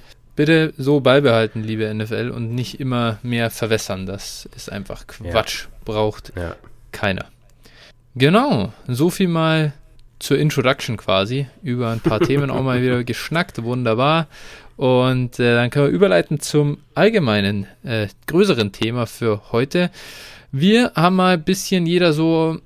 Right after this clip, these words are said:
Speaker 1: uns die Liste an Spielern angeguckt, die in der nächsten Free Agency, ähm, ja, ähm, wieder auf den Markt kommen, zumindest mal kommen könnten.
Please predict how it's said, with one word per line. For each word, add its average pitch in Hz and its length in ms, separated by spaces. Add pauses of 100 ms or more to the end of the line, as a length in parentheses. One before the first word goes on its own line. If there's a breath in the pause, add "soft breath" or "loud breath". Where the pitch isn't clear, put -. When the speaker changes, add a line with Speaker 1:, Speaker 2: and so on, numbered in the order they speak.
(140)
Speaker 1:
uns 156 260
die 147 120
Liste 175 380
an 143 160
Spielern 190 360
angeguckt, 170 640
die 143 160
in 143 100
der 139 80
nächsten 143 300
Free 139 200
Agency, 127 600 (380)
ähm, 107 600 (140)
ja, 123 300 (240)
ähm, 123 180 (720)
wieder 135 180
auf 120 100
den 127 100
Markt 156 380
kommen, 170 440
zumindest 120 400
mal 110 80
kommen 107 320
könnten. 160 560